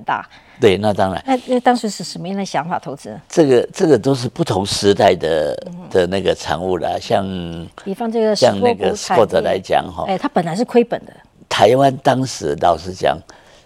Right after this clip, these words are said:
Speaker 2: Scott 在，在最，一直其实也不是说很好，就是说还没有到那个程度会去使用 Scott 的 paper，Scott paper。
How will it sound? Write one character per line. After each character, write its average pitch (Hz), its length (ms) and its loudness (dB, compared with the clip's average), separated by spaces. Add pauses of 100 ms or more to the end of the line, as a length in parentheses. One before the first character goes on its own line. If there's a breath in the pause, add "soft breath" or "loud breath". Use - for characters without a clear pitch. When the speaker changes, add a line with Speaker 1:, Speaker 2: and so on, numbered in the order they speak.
(100)
Speaker 2:
Scott 98 440 0
在， 87 600 4 (160)
在 104 240 0
最， - 300 0 (920)
一 143 120 2
直 107 220 0
其 113 280 -2
实 98 180 -6
也 85 100 2
不 87 160 -2
是 101 60 -4
说 101 140 2
很 87 280 -8
好， - 180 -6 (340 loud breath)
就 131 120 -4
是 120 80 -4
说 123 160 0 (100)
还 117 320 4
没 143 140 2
有 123 100 6
到 110 200 4
那 113 180 0
个 104 100 2
程 90 340 -2
度 87 240 -2 (640 soft breath)
会 113 180 0
去 98 160 -2
使 - 240 -4
用 80 320 0
Scott - 560 -4
的 - 140 -14
paper，Scott - 580 -8 (100)
paper。 76 320 -8